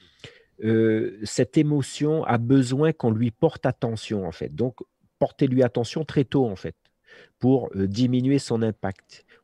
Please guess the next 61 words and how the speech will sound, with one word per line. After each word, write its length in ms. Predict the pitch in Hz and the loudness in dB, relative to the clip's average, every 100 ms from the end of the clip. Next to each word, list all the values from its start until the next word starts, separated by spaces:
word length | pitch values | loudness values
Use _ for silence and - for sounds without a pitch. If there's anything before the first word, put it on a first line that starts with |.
| - | -20
Vous 160 | 95 107 | -10 -8
pouvez 300 | - 113 123 | -4 0 2
visualiser 680 | 120 123 127 123 123 117 117 | 2 0 4 4 4 0 -2
ça 180 | - | -2
comme 200 | 120 120 | -4 -4
ça, 360 | 110 - 131 147 | -4 -6 -4 -2
euh, 280 | 117 104 101 | -2 -4 -4
c'est, 300 | - - 80 | -10 -18 -20
c'est 200 | - - | -12 -8
quelqu'un 300 | 107 113 - | -4 -4 -4
qui 160 | 127 110 | -8 -4
tape 200 | 139 123 | -2 0
à 60 | 120 | 0
la 140 | 113 | 0
porte 240 | 175 170 | -2 -4
et 40 | 123 | -4
vous 140 | 107 | -2
voulez 160 | 107 107 | -2 -2
pas 160 | 107 | 0
ouvrir 300 | 151 139 135 | 0 0 -2
la 100 | 127 | -2
porte 260 | 120 131 123 | -2 -4 -4
pour 120 | 104 | -10
savoir 340 | - 104 107 - | -6 -2 -2 -4
qui 160 | - | -12
c'est, 300 | 107 - 113 | -8 -2 -2
ce 120 | 110 | -2
que 120 | - 107 | -4 -6
c'est, 220 | - 104 | -4 -6
et 20 | |
cetera, 540 | - 98 101 92 107 - | -6 -6 -4 -2 -2 -4
par, 320 | - 87 82 | -6 -8 -8
euh, 120 | 78 - - - _ | -12 -16 -20 -20 _
par 200 | 101 - | -6 -6
peur, 400 | - 98 104 - | -4 -2 -2 -4
par 240 | - - | -10 -14
pas 140 | - 104 | -8 -6
envie, 400 | 101 98 107 107 | -4 -4 -2 -2
ou 60 | |
et 40 | 95 | -2
cetera. 400 | - 98 101 147 | -6 -10 -6 -4
Alors 140 | 127 | -6
que 60 | - | -6
si 80 | 127 | -6
vous 200 | 131 127 | -4 -4
ouvrez 260 | 117 113 | 0 0
très 240 | 110 - 101 | 0 -4 -4
tôt, 320 | 147 160 147 | -4 -4 -4
on 60 | |
peut 140 | 98 101 | -6 -6
tout 100 | 117 | -8
de 60 | |
suite 200 | - 120 | -10 -12
savoir, 460 | - 104 101 123 120 | -8 -6 -2 -2 -4
euh, « 40 | 92 | -6
Tiens, 160 | 120 | -8
c'est 140 | 120 - | -8 -10
pourquoi, 460 | - - 104 120 | -16 -10 -8 -6
euh, 120 | 120 95 | -6 -8
et 80 | 92 | -12
cetera. » 420 | - 101 104 151 | -14 -8 -6 -8